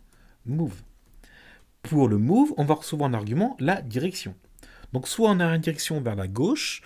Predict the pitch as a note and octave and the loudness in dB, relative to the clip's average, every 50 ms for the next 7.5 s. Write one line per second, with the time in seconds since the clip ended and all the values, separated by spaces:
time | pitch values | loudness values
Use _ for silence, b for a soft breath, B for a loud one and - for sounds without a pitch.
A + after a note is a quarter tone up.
0 | B B B B - - F3+ E3 D#3 C#3+ C#3+ C#3+ B2+ A#2 G2 - - - - - | B B B B 0 2 4 6 6 6 6 4 2 -2 -6 -8 -8 -14 -14 -12
1 | - G#2 A#2 B2+ C#3 C3+ - - A#2 G#2+ G#2 - - C3 B2 - G#2+ F#2+ G2 G2 | -4 2 4 4 4 2 -2 -4 -4 -4 -4 -2 -2 -4 -2 -2 -6 -6 -4 -6
2 | F#2+ - - D#3 E3+ E3+ B B B B B - A#2 A2+ - - D3+ A#2+ - A2+ | -6 -6 -6 -6 -6 -6 B B B B B -4 -2 -2 -2 -6 -6 -8 -8 -8
3 | - - G2+ - A#2 A#2 - F3+ E3+ D#3+ C#3+ - C3 G#2+ B B B B B - | -8 -8 -6 -6 -6 -4 -2 0 0 0 2 2 0 0 B B B B B -6
4 | - - A#3 G#3+ G3+ F3+ E3 C#3+ C3+ D3+ F3+ A#3+ B3 - - - _ _ - - | 2 4 4 6 6 4 4 2 2 0 0 0 0 -4 -8 -12 _ _ -4 -2
5 | A3 G3+ F#3+ F3 - - - G#2 - _ - - - b b b b b b b | 0 2 2 2 0 -2 -6 -14 -14 _ -20 -20 -20 b b b b b b b
6 | - B2 A2 A2 G#2+ G2+ G#2 G2+ - G2+ F#2+ F#2+ F#2+ F2 - - - G#2 F#2+ F2+ | -8 -6 -4 -4 -2 -4 -4 -2 -2 -4 -4 -4 -8 -10 -8 -6 -6 -6 -4 -4
7 | F#2 - - - G#2 G2 G2 F#2 F2 - | -8 -10 -6 -6 -4 -4 -4 -4 -8 -12